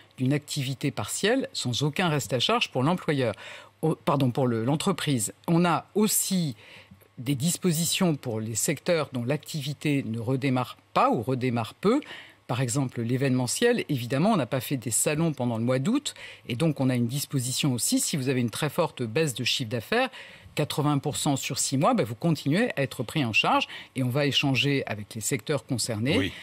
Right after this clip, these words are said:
Speaker 1: sur la façon dont ils pourront avoir besoin peut-être d'aide pendant plus longtemps.
Speaker 2: Voilà, restauration, hôtellerie, distribution, l'événementiel, le tourisme,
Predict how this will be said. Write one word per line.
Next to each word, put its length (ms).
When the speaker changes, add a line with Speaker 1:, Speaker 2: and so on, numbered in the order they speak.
Speaker 1:
sur 440
la 100
façon 360
dont 160
ils 180
pourront 440
avoir 320
besoin 560
peut-être 440
d'aide 420
pendant 340
plus 180
longtemps. 380
Speaker 2:
Voilà, 380
restauration, 720
hôtellerie, 640
distribution, 960
l'événementiel, 840
le 120
tourisme, 540